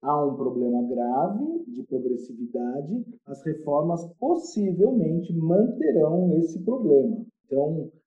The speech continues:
essas reformas não tratam de taxar mais os mais ricos, por exemplo,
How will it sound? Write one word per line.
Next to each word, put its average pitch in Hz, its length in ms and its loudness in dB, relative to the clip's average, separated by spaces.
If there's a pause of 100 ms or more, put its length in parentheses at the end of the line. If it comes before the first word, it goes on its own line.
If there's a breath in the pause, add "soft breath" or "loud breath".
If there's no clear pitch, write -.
essas 127 360 -8
reformas 151 640 -2
não 190 320 0
tratam 165 560 -2
de 160 260 -8
taxar 180 500 0
mais 151 400 0
os 127 160 -4
mais 135 280 -4
ricos, 135 400 -4
por 127 100 -6
exemplo, 113 360 -4